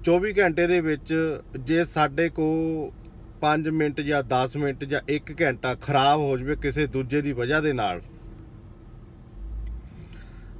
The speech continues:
ਜਾਂ ਕਿਸੇ ਆਪਣੇ ਪ੍ਰੇਮੀ ਨੇ, ਜਾਂ ਕਿਸੇ ਯਾਰ ਦੋਸਤ ਨੇ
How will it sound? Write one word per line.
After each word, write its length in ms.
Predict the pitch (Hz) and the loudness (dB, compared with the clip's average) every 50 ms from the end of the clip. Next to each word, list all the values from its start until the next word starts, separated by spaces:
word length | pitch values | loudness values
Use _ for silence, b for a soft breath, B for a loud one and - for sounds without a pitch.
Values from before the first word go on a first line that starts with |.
| - | -4
ਜਾਂ 240 | 117 127 135 135 139 | 2 2 4 4 4
ਕਿਸੇ 340 | 123 127 135 123 131 147 139 | 2 -2 -4 0 2 2 2
ਆਪਣੇ 680 | 135 127 - - 135 135 135 131 131 127 123 117 110 - - - - - - - - - - - - - - - - - - - | 2 2 0 0 0 2 2 2 2 2 0 -2 -4 -8 -14 -18 -20 -20 -20 -20 -20 -20 -20 -20 -20 -20 -20 -20 -20 -20 -14 -6
ਪ੍ਰੇਮੀ 360 | - 139 139 135 139 139 143 139 | -2 0 0 2 2 0 0 2
ਨੇ, 260 | 139 139 135 135 131 - - - - - - - - - B B B B B B B B 123 | 2 0 0 0 -4 -8 -14 -20 -20 -20 -20 -20 -20 -20 B B B B B B B B 2
ਜਾਂ 160 | 135 139 131 | 2 2 4
ਕਿਸੇ 260 | 120 135 120 - 135 | 2 -2 0 0 0
ਯਾਰ 300 | 127 123 120 120 120 123 | 2 4 6 6 6 4
ਦੋਸਤ 340 | 120 131 131 135 135 - - | 2 0 0 0 -2 -2 -2
ਨੇ 340 | 135 135 131 131 135 131 | -2 0 0 0 0 -2